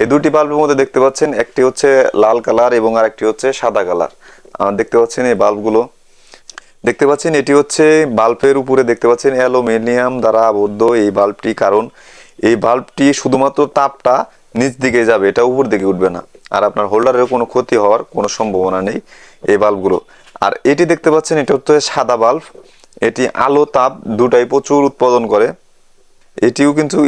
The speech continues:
ইনফ্রারেড ক্যাপাসিটির বাল্ব। এটিও দেখতে পাচ্ছেন অ্যালুমিনিয়াম দ্বারা আবদ্ধ। এটি দেখতে পাচ্ছেন, এটি আলো এবং তাপ দুটোই উৎপন্ন করে। সেক্ষেত্রে আপনারা যারা, যারা আলো চান না, যে সকল খামারি ভাইয়েরা আলো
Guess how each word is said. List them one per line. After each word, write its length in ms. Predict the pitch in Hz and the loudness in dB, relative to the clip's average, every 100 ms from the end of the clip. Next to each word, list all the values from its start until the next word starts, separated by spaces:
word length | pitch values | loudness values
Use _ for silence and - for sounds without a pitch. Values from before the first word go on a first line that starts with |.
| 143 | 0
ইনফ্রারেড 340 | 131 120 123 127 | 0 0 0 2
ক্যাপাসিটির 440 | 120 120 123 127 104 | 0 0 -2 -2 2
বাল্ব। 180 | 107 139 - 117 | 0 -2 -4 -2
এটিও 200 | 143 143 139 | 2 2 2
দেখতে 160 | 139 131 | 0 2
পাচ্ছেন 280 | 135 - 147 135 | 0 0 -2 -2
অ্যালুমিনিয়াম 580 | 127 127 127 120 123 135 131 | -2 0 0 0 0 0 2
দ্বারা 160 | 120 117 | 2 2
আবদ্ধ। 240 | 113 107 135 - - - - - - | 0 0 -2 -4 -18 -20 -20 -8 -4
এটি 140 | 117 135 | -2 0
দেখতে 180 | 135 - 131 | 0 2 0
পাচ্ছেন, 260 | 135 156 156 135 | 0 -2 0 -2
এটি 200 | 135 156 156 - 127 | 0 0 0 0 0
আলো 200 | 143 147 139 | 2 4 2
এবং 160 | 117 131 135 131 | 2 -2 -2 0
তাপ 160 | 131 127 120 | -2 -2 -2
দুটোই 300 | 135 135 175 - _ - | 2 2 0 -8 _ -6
উৎপন্ন 320 | 139 135 131 113 95 | -2 -2 -2 0 0
করে। 140 | - - _ - - - - | -2 -8 _ -20 -20 -20 -6
সেক্ষেত্রে 440 | - 151 170 - 170 165 | -2 0 0 2 2 4
আপনারা 240 | 151 143 139 | 2 -2 0
যারা, 200 | 139 139 143 147 _ _ _ _ - 113 107 | 0 2 0 -4 _ _ _ _ -12 -4 0
যারা 180 | 113 113 - 127 | 0 0 0 0
আলো 160 | 165 165 | 2 0
চান 160 | 143 135 139 | -2 -2 -2
না, 100 | 120 139 _ _ _ _ - 95 | -2 -4 _ _ _ _ -14 -6
যে 100 | 127 135 143 | -2 0 -2
সকল 260 | 135 143 147 | 0 0 0
খামারি 260 | - 127 127 123 | -2 0 2 2
ভাইয়েরা 260 | 120 117 113 - _ _ 113 | 2 0 -2 -8 _ _ -2
আলো 260 | 131 151 | 0 2